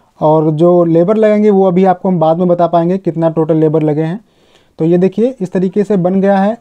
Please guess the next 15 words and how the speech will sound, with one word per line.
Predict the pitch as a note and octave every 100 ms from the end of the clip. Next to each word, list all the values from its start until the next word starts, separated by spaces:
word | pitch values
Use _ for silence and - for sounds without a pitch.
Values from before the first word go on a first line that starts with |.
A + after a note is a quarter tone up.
| -
अब | F3 F#3+
हमने | G3 G3+
क्या | F#3+ F3+
किया | G3 F#3+
है, | F#3+ G3
लगभग | F#3+ F3+ A3
ढाई | F#3+ C3+ D3+ G#3
फीट | G#3 F#3+
की | G3+ G#3
एक | F#3+ F3+
डंडी | D#3+ D#3 F3
हमने | F#3+ F#3+
नाप | E3+ E3+ E3+
ली | F#3
है | F3+